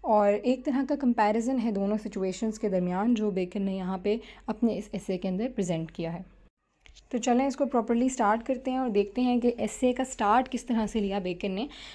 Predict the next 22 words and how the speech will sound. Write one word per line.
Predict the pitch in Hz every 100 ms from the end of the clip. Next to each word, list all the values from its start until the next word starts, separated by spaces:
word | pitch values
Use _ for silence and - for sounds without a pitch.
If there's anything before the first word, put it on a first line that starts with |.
| - - - -
फर्स्ट | 269 320 311
लाइन | 247 240 254
जिससे | 233 240 269
एसे | 220 214 247
स्टार्ट | 240 220 233
करते | 254 - 240
हैं |
वो | 233
कहते | 240 220 214
हैं | 240
कि | 247 233 214 277
"He | 247
that | 233 233
hath | 220 226 226
wife | 190 202 294 - - 226
and | 233 277 277
children | 202 190 208
hath | 214 214 220
given | 208 214 202
hostages | 208 - 214 214 269 269
to | 247
fortune, | 220 202 190